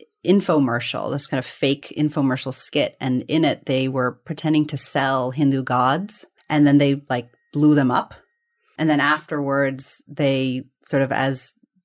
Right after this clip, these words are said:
often happens in these evangelical rallies, they ask people to, like, give their life to Jesus and come to the front. And I had just witnessed this kind of very, for me,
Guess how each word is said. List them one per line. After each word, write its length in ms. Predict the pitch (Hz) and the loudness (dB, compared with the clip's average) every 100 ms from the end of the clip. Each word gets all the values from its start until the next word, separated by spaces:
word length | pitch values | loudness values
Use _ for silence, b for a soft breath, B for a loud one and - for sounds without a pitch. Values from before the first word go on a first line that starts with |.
| - | -2
often 260 | 143 143 143 | -2 0 -2
happens 360 | 156 156 143 | -2 0 -2
in 80 | 139 | -2
these 180 | 135 131 | -4 -4
evangelical 720 | 135 135 131 135 131 139 135 | -4 -2 0 -2 -2 -2 0
rallies, 580 | 147 147 139 135 139 - | 0 0 -2 -4 -8 -4
they 380 | 139 131 131 127 | -2 -2 -2 -4
ask 300 | 127 127 - | -4 -6 -6
people 280 | 143 139 127 | -8 -4 -6
to, 320 | - 131 120 120 | -4 -4 -4 -8
like, 180 | 117 | -10
give 160 | - 127 | -6 -4
their 140 | 131 | -2
life 280 | 123 127 - | -2 -2 -6
to 280 | - 131 131 - | -6 -4 -4 -6
Jesus 400 | 127 123 135 - | -4 -2 -2 -2
and 160 | 135 - | -4 -4
come 160 | 123 | -6
to 80 | - | -6
the 60 | - | -6
front. 320 | - 220 - b - | -4 -4 -6 b -4
And 160 | 156 | 0
I 120 | 156 165 | 0 -2
had 140 | 156 | -4
just 180 | 156 143 | -4 -2
witnessed 400 | 156 147 143 - | 0 2 0 -2
this 120 | 135 | -6
kind 200 | - 139 | -2 -2
of 300 | 139 127 - - | -2 -6 -14 -8
very, 600 | 131 147 147 135 123 - | 0 2 2 0 -4 -10
for 160 | - 131 | -4 2
me, 500 | 143 151 143 123 | 6 6 4 0